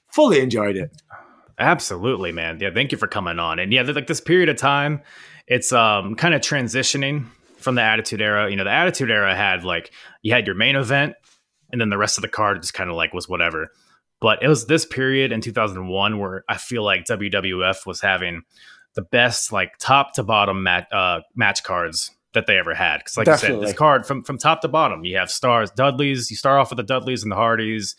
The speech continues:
Speaker 2: you have Edge and Christian, Undertaker, Kane, R V D, Chris-, like, it's, it's Hall of Famer
Speaker 1: Yeah.
Speaker 2: after Hall of, Hall of Famer throughout the entire show. And, like, they're kind of transitioning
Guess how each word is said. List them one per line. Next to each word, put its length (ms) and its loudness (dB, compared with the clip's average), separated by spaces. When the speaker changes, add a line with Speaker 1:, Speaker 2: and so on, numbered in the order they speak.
Speaker 2:
you 80 -2
have 80 0
Edge 160 0
and 100 -6
Christian, 640 0
Undertaker, 480 0
Kane, 400 0
R 140 2
V 120 -2
D, 120 -2
Chris-, 220 -8
like, 220 -6
it's, 280 -6
it's 200 -12
Hall 220 2
of 80 -2
Famer 120 2
Speaker 1:
Yeah. 160 4
Speaker 2:
after 160 -4
Hall 180 4
of, 100 -2
Hall 280 -2
of 60 -4
Famer 320 0
throughout 220 -2
the 80 -6
entire 380 -4
show. 380 -8
And, 220 -2
like, 140 0
they're 80 0
kind 180 0
of 80 -2
transitioning 800 -4